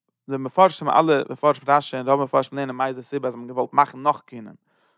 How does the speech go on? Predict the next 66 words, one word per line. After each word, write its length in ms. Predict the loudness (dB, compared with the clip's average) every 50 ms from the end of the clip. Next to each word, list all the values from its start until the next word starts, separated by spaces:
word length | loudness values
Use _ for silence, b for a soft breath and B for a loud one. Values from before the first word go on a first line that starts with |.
| _ _ _
די 60 | 2
אנדערע 240 | 2 2 4 2 -2
מפרשים, 340 | 0 4 4 4 4 4 -2
וואס 180 | -6 -6 -6 -6
אין 100 | -2 -2
האנט, 220 | -2 -2 -2 -6
וואס 240 | -6 -6 -6 -6 -6
זאגן, 280 | -10 -10 -10 -12 -10
ניין, 240 | -8 -8 -8 -8 -4
להוציא 260 | -4 -4 -4 -4 -6
עס, 140 | -12 -12 _
מען 100 | -6 -6
וויל 140 | -4 -4 -4
דא 80 | -4 -2
אוועקנעמען, 420 | 0 0 0 0 -2 -6 -6 -6
די 80 | -10 -14
קנאה. 260 | -18 -20 -20 -20 -20 -14
קנאה, 160 | _ -8 -6 -6
מען 100 | -6 -8
שוין 120 | -10 -14
זייער 200 | -8 -8 -8 -4
פיל, 140 | -4 -4 -4
מען 80 | -4
וויל 140 | -6 -8 -6 -6
דא 60 | -2
אוועקנעמען, 400 | -2 -2 -2 0 -2 -2 2 4
די 60 | 4
אלטע 160 | 4 4 0
צאמען, 160 | -6 -6 -6
די 20 | -6
מען 80 | -8
נישט 100 | -10 -10
געקענט. 340 | -14 -14 -12 -12 -12 -12 -12 _ _ _ _ _ _ _ _ _ _ _ _ _ _ _ _ _ _ _ _ _ _ _ _ -8 -6
אבער 180 | 0 2 2 2
איך, 220 | 2 0 -2 -2
לא, 60 | -2
יא, 200 | 0 2 2 0
דו, 200 | 0 0 0 0
מען 100 | -2 -2
זיך 100 | -8 -12
שוין 100 | -14 -14
געקענט, 400 | -16 -16 -12 -2 -2 -2 -2 -2
זאגט, 200 | -6 -12 -10 _
יעצט 180 | -6 -6 -4 -4
ביי 220 | -6 -6 -6 -6
דער, 240 | -10 -12 -10 -10 -8
דאס 80 | -6 -6
איז 80 | -8
שוין 180 | -8 -8 -12 -10
א 20 |
געטלעכע 400 | -6 -6 -6 -4 -4 -6 -6 -6
זאך. 220 | -4 -2 -2 -2 -4 _ _ _ _ _ _ _ _ _ _
אלזא, 120 | -12 -12 -12
עס 100 | -6 2
קען 160 | 2 2 2
נישט, 240 | 2 -4 -8 -10 -12
דאס, 140 | -16 -16
דאס, 260 | -14 _ -14 -14 -12 -12 -14
א 40 | -10
מענטש, 280 | -6 -6 -6 -8 -8 _
ווען, 260 | -8 -6 -6 -8 -10 -4
ווען 140 | -4 -4 -2
זאגט 180 | -4 -4 -4
א 40 | -4
מענטש, 220 | -4 -4 -4 -4 -4
עס 300 | -4 -4 -4 -6 -12